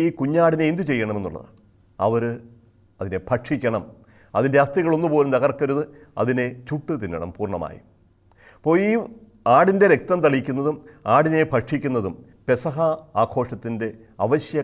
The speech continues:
ഘടകങ്ങളായി തീർന്നു. നൂറ്റാണ്ടുകളിലൂടെ ഈ പെസഹ ആഘോഷം തുടർന്നു. യേശുവിൻ്റെ വരവിന് ശേഷവും ഇസ്രായേൽ ജനം പെസഹ ആഘോഷിക്കുന്നുണ്ട്. ജെറൂസലം ദേവാലയത്തിൻ്റെ നാശത്തിന് ശേഷം കുഞ്ഞാടിനെ ബലി കഴിക്കുന്നില്ല എന്ന് മാത്രം.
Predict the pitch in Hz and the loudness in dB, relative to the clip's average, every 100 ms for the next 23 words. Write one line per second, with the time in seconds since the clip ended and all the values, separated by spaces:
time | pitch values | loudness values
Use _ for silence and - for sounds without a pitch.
0 | - 98 95 98 90 85 82 80 78 - | -6 -8 -6 -6 -4 -6 -6 -14 -16 -20
1 | _ _ _ - - 143 160 175 180 175 | _ _ _ -20 0 0 4 2 4 4
2 | 170 - 143 139 139 139 143 143 - 123 | 2 2 -2 -2 0 0 0 -4 -6 -4
3 | 127 120 - 147 - 120 113 113 110 107 | -2 -4 0 0 2 -2 0 -6 -6 -8
4 | 113 127 139 156 - - _ _ _ _ | -2 -2 -2 -6 -12 -20 _ _ _ _
5 | - - 123 131 143 139 139 135 156 156 | -20 -2 0 2 0 2 4 6 4 2
6 | 151 175 175 143 113 113 104 101 101 104 | 2 0 0 -4 -4 0 0 0 -4 -8
7 | - 120 110 110 127 127 110 87 80 76 | -6 0 0 0 -4 -6 -8 -10 -10 -14
8 | - _ - 101 127 139 135 123 117 113 | -20 _ -16 -6 -2 -2 -2 -2 0 2
9 | 113 113 110 107 110 127 123 107 98 107 | 2 0 -2 -2 -2 -4 -8 -4 -4 -6
10 | 98 - _ _ - 131 147 143 135 139 | -10 -16 _ _ -6 -2 2 2 0 -4
11 | 98 98 95 90 92 87 90 - 95 87 | -4 -6 -6 -8 -12 -10 -10 -12 -14 -12
12 | 76 - | -12 -14